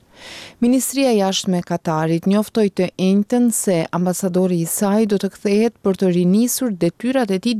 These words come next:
diplomatike, por nuk specifikoi datën e rikthimit apo emrin e ambasadorit. Në deklaratë thuhet se Doha bën përpjekje të forcojë marrëdhënie dypalqe me Republikën Islamike të Iranit në të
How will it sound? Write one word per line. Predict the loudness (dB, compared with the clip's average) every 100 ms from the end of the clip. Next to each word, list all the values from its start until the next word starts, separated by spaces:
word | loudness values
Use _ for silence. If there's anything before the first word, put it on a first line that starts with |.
| -2
diplomatike, | -2 0 0 -2 -4 -4 0 -2 -4 _ _ _ -4
por | -4 -4 -8 -4
nuk | 0 0 -2 -8
specifikoi | -6 -6 -8 -8 -6 -2 -2 -2
datën | -2 -2 -2 -2
e | -2 -2
rikthimit | -4 -6 -4 0 0 -2
apo | -2 0
emrin | 0 2 2 0 -2
e | -4 -6 -2
ambasadorit. | 0 0 -2 -2 0 0 0 -2 -4 -20 _ -20 -20 -20 -2
Në | 0 2 0
deklaratë | -2 -2 0 -2 -4
thuhet | -2 -2 -2
se | -4
Doha | 0 0 0 -2 0
bën | 0 0 0 -2
përpjekje | -6 -2 -4 0 -2 0
të | -2
forcojë | -2 -6 0 0 2
marrëdhënie | 0 0 0 0 0
dypalqe | -2 -4 -2 -2 -2 -4 -2 0
me | 2 2
Republikën | -2 -4 -4 -2 -2
Islamike | -2 -2 0 2 2 -2
të | -2 -2 0
Iranit | 2 2 2 0
në | 0
të | 0